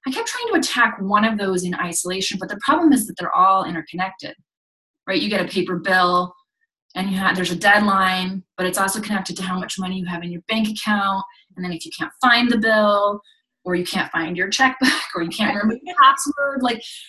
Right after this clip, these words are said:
Speaker 1: right? Like, it's so easy to get lost
Speaker 2: Yeah.
Speaker 1: in that spin. So I eventually, though, I found some things that worked, and they worked because I stopped trying to make myself think like someone who's naturally very organized.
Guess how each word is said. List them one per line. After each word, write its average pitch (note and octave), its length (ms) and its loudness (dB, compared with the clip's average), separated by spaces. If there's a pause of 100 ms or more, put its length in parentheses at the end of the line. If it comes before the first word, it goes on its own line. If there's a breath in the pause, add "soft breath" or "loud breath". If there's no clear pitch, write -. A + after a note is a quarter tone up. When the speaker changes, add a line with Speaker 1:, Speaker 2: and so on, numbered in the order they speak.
(140)
Speaker 1:
right? C#4+ 220 6
Like, F#4 200 4
it's - 280 4
so F#4 240 6
easy D#4+ 440 6
to D#4 160 4
get A#3+ 220 4
lost A3 680 4 (320)
Speaker 2:
Yeah. A#3 140 -4
Speaker 1:
in A3+ 100 4
that F#3+ 260 2
spin. - 760 -4 (840)
So C#4+ 200 2
I C#4 320 6
eventually, E4+ 520 2
though, D4 160 6
I A#3+ 220 2
found B3+ 340 4
some B3+ 200 4
things G3 540 -2 (540 soft breath)
that D#3+ 260 -4
worked, - 440 -6
and G#3 140 0
they G#3+ 120 4
worked A#3 520 0
because A3 280 -4
I G3+ 80 -2
stopped - 500 0
trying G3+ 420 -2
to G3 200 -4
make G3 240 -4
myself G#3 480 -2
think G3+ 180 -4
like G3+ 160 -4
someone F#3 380 -4
who's F3+ 160 -4
naturally F3 400 -4
very F3 200 -4
organized. F3 720 -4